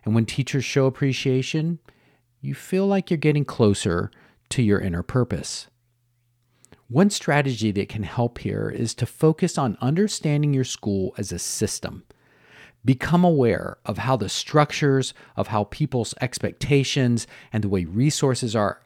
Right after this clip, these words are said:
allocated all confine you by funneling you into quadrant three and putting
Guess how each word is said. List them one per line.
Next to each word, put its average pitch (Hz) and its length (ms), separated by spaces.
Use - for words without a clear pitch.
allocated 117 760
all 175 240
confine 117 720
you - 280
by 120 100
funneling 143 720
you 95 160
into 95 180
quadrant 104 520
three 135 260
and 104 120
putting 113 280